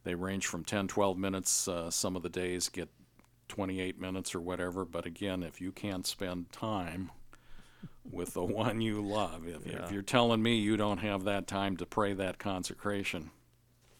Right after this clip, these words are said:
Speaker 1: come on, folks.
Speaker 2: Step it up.
Speaker 1: Step it up. Tur-, I'm gonna give a challenge here. Throw the cable boxes out. Save yourself a hundred bucks a month.
Speaker 2: Yeah,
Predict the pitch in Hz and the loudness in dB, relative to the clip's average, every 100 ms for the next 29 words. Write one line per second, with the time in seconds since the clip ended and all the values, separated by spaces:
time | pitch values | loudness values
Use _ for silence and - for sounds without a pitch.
0 | - - - - _ - - - 113 98 | -20 -20 -20 -20 _ -20 -20 -8 0 0
1 | 76 67 - - - - - - - - | -2 -10 -10 -12 -14 -20 -20 -20 -14 -14
2 | - - - - - - - - - - | -14 -18 -20 -20 -20 -20 -20 -20 -20 -20
3 | - - - 98 131 156 135 98 87 - | -20 -16 -6 0 0 2 2 2 2 -6
4 | - - - - 120 127 113 92 - - | -14 -10 -6 6 6 8 6 4 0 -14
5 | - - - - - - - - - - | -20 -20 -20 -20 -20 -20 -6 2 2 0
6 | - - - 185 269 214 165 120 - 160 | -20 -10 0 4 4 6 6 6 4 4
7 | 202 117 - 110 76 - 185 214 - 160 | 4 4 2 0 0 6 6 6 6 6
8 | 175 160 110 95 - 87 80 82 - - | 8 6 6 6 2 -4 -2 -4 -6 -2
9 | - 156 185 143 135 101 85 87 95 80 | 2 4 4 6 8 6 6 -2 -2 -2
10 | 87 82 - 80 - 113 110 98 95 | -4 -4 -6 -6 -10 -12 -10 -10 -10